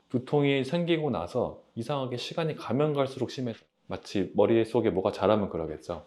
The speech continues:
왔다 갔다 하는 게 아니라 날이 갈수록 심해지는 두통인 경우에도 위험한 두통인지 아닌지 의심을 좀 해야 될 수 있고,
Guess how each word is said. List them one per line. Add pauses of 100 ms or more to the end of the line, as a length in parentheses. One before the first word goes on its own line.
왔다
갔다
하는
게
아니라
날이
갈수록
심해지는
두통인
경우에도
위험한
두통인지
아닌지
의심을
좀
해야
될
수
있고,